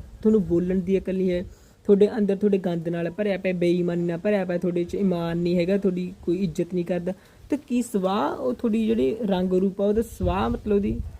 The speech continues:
ਵੈਲਿਊ ਦੀ ਸਵਾਹ ਹੀ ਰਹਿ ਗਈ ਹੈ ਨਾ, ਜਦੋਂ ਤੁਹਾਡੇ ਅੰਦਰ ਤੁਹਾਨੂੰ ਕੋਈ ਪਿਆਰ ਨਾਲ ਨਹੀਂ ਬੁਲਾਉਂਦਾ। ਇੱਦਾਂ ਹੀ ਮੈਂ, ਮੈਨੂੰ ਜਿਹੜਾ ਬੰਦਾ ਮੂੰਹ 'ਤੇ ਬੋਲਦਾ ਨਾ, ਮੈਨੂੰ ਕੋਈ ਬੋਲਦਾ ਤਾਂ ਮੈਂ ਸ-, ਮੂੰਹ 'ਤੇ ਬੋਲਣ ਦਾ ਯਕੀਨ ਰੱਖਦਾ, ਕਿਉਂਕਿ ਅੰਦਰ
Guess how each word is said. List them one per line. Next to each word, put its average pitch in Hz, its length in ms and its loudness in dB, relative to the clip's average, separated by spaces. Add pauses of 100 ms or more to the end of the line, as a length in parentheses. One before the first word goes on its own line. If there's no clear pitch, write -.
(220)
ਵੈਲਿਊ 175 380 4
ਦੀ 214 100 0
ਸਵਾਹ 180 280 0
ਹੀ 214 80 0
ਰਹਿ 202 100 2
ਗਈ 196 160 0
ਹੈ 208 60 2
ਨਾ, 247 120 -2
ਜਦੋਂ 190 240 -2
ਤੁਹਾਡੇ 190 280 0
ਅੰਦਰ 185 280 -2
ਤੁਹਾਨੂੰ 190 240 0
ਕੋਈ 208 120 -2
ਪਿਆਰ 202 340 4
ਨਾਲ 220 160 2
ਨਹੀਂ 185 100 0
ਬੁਲਾਉਂਦਾ। 147 360 -4 (800)
ਇੱਦਾਂ 247 260 4
ਹੀ 330 140 4
ਮੈਂ, 214 360 4
ਮੈਨੂੰ 240 560 2 (480)
ਜਿਹੜਾ 240 260 4
ਬੰਦਾ 247 280 2
ਮੂੰਹ 233 180 2
'ਤੇ 285 100 0
ਬੋਲਦਾ 240 260 2
ਨਾ, 294 120 0
ਮੈਨੂੰ 220 380 4
ਕੋਈ 233 220 2
ਬੋਲਦਾ 185 380 2
ਤਾਂ 214 120 0
ਮੈਂ 214 200 2
ਸ-, 208 100 -6 (240)
ਮੂੰਹ 202 140 6
'ਤੇ 247 120 2
ਬੋਲਣ 196 340 2
ਦਾ 180 100 0
ਯਕੀਨ 165 340 -6
ਰੱਖਦਾ, 160 220 -6
ਕਿਉਂਕਿ 233 360 -2
ਅੰਦਰ 208 320 4